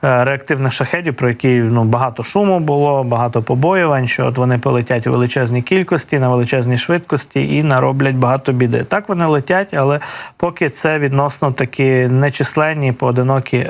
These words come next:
е, застосування. Е, ну і переходимо до боїв на Донеччині по Лиманському напрямку. Можемо нагадати тим нашим глядачам, які, може,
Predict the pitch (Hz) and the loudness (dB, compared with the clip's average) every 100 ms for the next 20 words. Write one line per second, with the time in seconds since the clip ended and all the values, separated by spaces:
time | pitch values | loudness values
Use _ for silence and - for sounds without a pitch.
0 | - 127 117 120 139 139 - 139 131 160 | 0 0 2 2 2 -2 -2 -2 0 0
1 | 139 107 110 135 - - - 156 160 151 | 0 -2 -4 -6 -8 -8 -6 -4 -2 -2
2 | 151 170 247 247 208 208 196 185 202 196 | -2 -2 0 0 2 2 0 0 -2 -2
3 | 226 208 196 196 196 196 202 202 208 202 | -2 0 0 0 -2 0 0 2 0 0
4 | 233 254 247 - 220 208 202 208 208 202 | 0 0 0 -2 0 0 0 0 0 0
5 | 208 190 - 196 196 202 175 - 135 127 | -2 -4 -2 0 2 2 0 -2 -2 0
6 | 147 139 139 143 143 143 165 185 180 180 | 2 4 4 4 2 2 2 2 0 0
7 | 175 165 180 190 180 - 160 151 147 143 | 0 0 0 0 0 0 0 2 2 2
8 | 135 156 160 156 147 156 156 147 143 160 | 0 0 0 0 0 0 2 0 0 -2
9 | 151 139 - 143 151 143 147 | -2 -4 -2 0 2 2 0